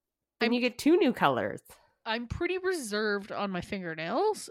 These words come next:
Speaker 2: Uh, my
Speaker 1: Mm-hmm.
Speaker 2: toes, I like to while out. I get the, actually, you know what's so funny? It's not really whiling out if you do the exact same thing every time.
Speaker 1: <laughs>
Speaker 2: But because I'm sort of, uh, very, I'm,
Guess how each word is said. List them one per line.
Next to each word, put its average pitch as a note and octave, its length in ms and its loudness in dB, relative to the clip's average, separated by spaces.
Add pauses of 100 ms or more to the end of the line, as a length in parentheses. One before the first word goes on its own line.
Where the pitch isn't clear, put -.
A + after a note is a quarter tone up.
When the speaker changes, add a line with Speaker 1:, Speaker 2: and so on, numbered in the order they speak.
Speaker 2:
Uh, G#3 320 2
my F#3 200 2
Speaker 1:
Mm-hmm. - 20 -8
Speaker 2:
toes, D4+ 420 0
I - 100 0
like A3 220 0
to A3+ 80 -4
while F#3 300 2
out. E3 200 -4
I F#3+ 80 -2
get G3 140 -2
the, G#3 160 -6
actually, G#3+ 300 -2
you A#3 60 0
know A3 100 0
what's G#3 160 -2
so F3 100 -10
funny? - 240 -14 (500)
It's G#3+ 160 -12
not A3 140 -2
really F#3+ 200 2
whiling E3 420 -4
out D3 160 -8
if D#3 100 -12
you G3 80 -8
do F3 120 -2
the F3 180 -2
exact E3 580 -4
same F3 220 -8
thing D3+ 160 -12
every D3 180 -12
time. A#3+ 320 -4
Speaker 1:
<laughs> B3+ 40 2 (460)
Speaker 2:
But C4 160 6
because D#4+ 280 2
I'm F4+ 160 -2
sort E4+ 300 0
of, D4+ 240 -2 (240)
uh, G#3 320 2 (140)
very, G3+ 420 0
I'm, D4 120 -4